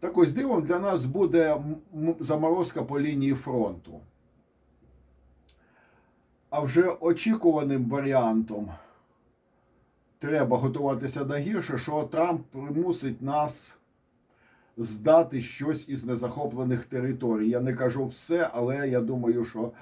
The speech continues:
Трамп таки нас дотисне. Ну, тому що ви бачили, що в тилу України вже ак-, ак-, ак-, а-, активізувалися квіслінги, є кому буде здати Україну. Якщо не Зеленський, то завжди знайдеться, кому її здати.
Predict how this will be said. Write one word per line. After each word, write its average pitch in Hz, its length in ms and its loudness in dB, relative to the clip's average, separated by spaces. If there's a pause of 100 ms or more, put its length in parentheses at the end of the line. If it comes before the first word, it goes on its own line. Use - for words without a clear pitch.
(300)
Трамп 143 380 0
таки 135 260 -4
нас 127 320 -2
дотисне. 110 840 -2 (440)
Ну, 175 80 -4
тому 180 260 2
що 170 120 2
ви 156 140 4
бачили, 123 480 2
що 131 160 -4
в 120 100 -6
тилу 139 220 -2
України 123 460 0
вже 117 220 0
ак-, 113 140 -4
ак-, 110 440 -4
ак-, - 240 -10
а-, - 760 -16
активізувалися 127 920 2
квіслінги, 156 720 0
є 156 260 4
кому 113 300 0
буде 107 340 0
здати 113 380 -2
Україну. 127 520 4
Якщо 123 220 -4
не 127 140 -2
Зеленський, 139 500 -4
то 113 140 -4
завжди 123 360 -4
знайдеться, 113 520 -2
кому 110 320 0
її 110 320 4
здати. 90 600 -10